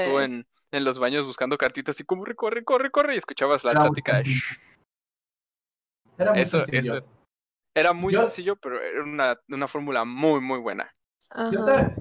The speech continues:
Speaker 3: yo te apoyo, o sea, cuando se popularizó así como los personajes de creepypastas, a mí me gustaba
Speaker 1: Ujú.
Speaker 3: más que nada Slenderman,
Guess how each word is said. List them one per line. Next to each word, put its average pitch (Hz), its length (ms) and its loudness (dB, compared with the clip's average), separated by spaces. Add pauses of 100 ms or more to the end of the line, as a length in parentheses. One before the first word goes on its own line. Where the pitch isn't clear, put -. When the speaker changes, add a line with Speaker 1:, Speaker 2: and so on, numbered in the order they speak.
Speaker 3:
yo 185 180 2
te 269 60 4
apoyo, 269 580 2
o - 60 4
sea, 160 220 4
cuando 151 260 4
se 156 140 2
popularizó 147 560 2
así 170 180 -2
como 180 180 0
los 139 200 0
personajes 139 500 0
de 156 140 0
creepypastas, 131 880 -2 (280)
a 151 100 4
mí 160 80 6
me 196 80 6
gustaba 170 280 4
Speaker 1:
Ujú. 170 60 4
Speaker 3:
más 170 120 0
que 175 100 0
nada 170 180 6
Slenderman, 151 600 2